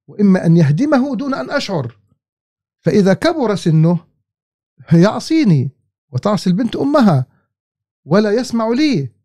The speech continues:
لأنه تأثر إما بجماعة الأصدقاء أو مجموعة الأصدقاء، وإما تأثر بالعالم الوهمي الافتراضي، وأصبح عنده جروبات وماسنجر وعنده، آه، تليجرام وعنده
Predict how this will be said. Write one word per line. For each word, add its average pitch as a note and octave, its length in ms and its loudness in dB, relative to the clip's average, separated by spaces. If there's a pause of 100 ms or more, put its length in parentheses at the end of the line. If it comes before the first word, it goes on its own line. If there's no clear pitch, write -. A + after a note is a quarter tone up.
(120)
لأنه F3 520 2 (380)
تأثر E3+ 600 -2 (120)
إما A#3+ 180 0
بجماعة F3+ 480 2
الأصدقاء E3+ 600 -2
أو D3+ 80 2
مجموعة C#3 320 2
الأصدقاء، E3+ 540 -4 (420)
وإما B3+ 240 0
تأثر A#3 600 0
بالعالم G3+ 500 2
الوهمي F#3+ 760 4
الافتراضي، F#3 1300 0 (540)
وأصبح D3+ 360 0
عنده D#3+ 240 4
جروبات G3+ 1080 0
وماسنجر D#3+ 1600 0
وعنده، D#3+ 600 -4 (320)
آه، C#3+ 500 0
تليجرام F#3+ 840 2
وعنده D#3 680 0